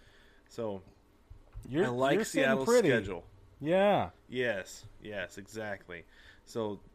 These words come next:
Speaker 1: that four games is really, is a lot narrower than what it looks like for Seattle right now. And so that
Speaker 2: Correct.
Speaker 1: could,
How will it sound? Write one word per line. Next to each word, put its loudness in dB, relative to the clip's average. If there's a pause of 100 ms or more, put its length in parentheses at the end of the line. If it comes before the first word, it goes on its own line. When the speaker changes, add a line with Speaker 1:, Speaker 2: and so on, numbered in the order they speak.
Speaker 1:
that 2
four -2
games -4
is -12
really, -2
is -8 (180)
a -4
lot 0
narrower -4
than -14
what -10
it -14
looks -12
like -10
for -14
Seattle -8
right -14
now. -18 (220)
And -18
so -12
that -
Speaker 2:
Correct. 4
Speaker 1:
could, -8